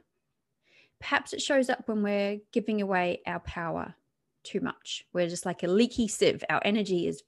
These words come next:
friggin' everywhere. And we are feeling bitter. I'm gonna keep using the word bitter for now, and then we're gonna get into what it feels like and different ways it can feel like.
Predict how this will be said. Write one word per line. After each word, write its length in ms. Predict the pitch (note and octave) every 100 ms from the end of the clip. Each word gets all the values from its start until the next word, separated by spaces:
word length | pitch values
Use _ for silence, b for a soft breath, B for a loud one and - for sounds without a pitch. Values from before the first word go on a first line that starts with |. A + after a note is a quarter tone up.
| -
friggin' 400 | A#3 A3+ G#3+ G#3+ b b b b _ -
everywhere. 640 | G#3 F3 D#3+ C#3+ - - - _ _ b b b b -
And 580 | F#3 F3 E3+ E3+ E3+ D#3+ - - _ _ _ _
we 320 | F#3 F#3 F#3
are 540 | - F3 E3+ E3+ E3 E3+ _
feeling 600 | G3+ F3+ E3+ E3 E3 D#3+ _ _ _ -
bitter. 340 | A#3 E3+ F#4 G#4 _ _ _ _ _ _ _ _ _ -
I'm 100 | G3
gonna 140 | A#3
keep 200 | A#3+ -
using 260 | A#3 G#3+ G#3+
the 80 | F#3
word 260 | F#3 F3
bitter 340 | E3 E3+ A3+ -
for 160 | - G3
now, 380 | F#3 F3+ G3+ A#4+ - _ _ _ _ _
and 220 | G3+ F#3 F3
then 220 | E3+ E3
we're 80 | D#3+
gonna 140 | D#3
get 160 | D3+ C#3+
into 480 | D3 - D3 B2 -
what 240 | B2+ D3
it 120 | - - - -
feels 280 | D#3+ D#3
like 240 | D3 C#3+ -
and 260 | D#3 C#3+
different 340 | F3+ F3 C#3+ A#2+
ways 300 | D3+ C#3+ -
it 100 | -
can 160 | E3
feel 260 | D3+ D#3 C3
like. 300 | - -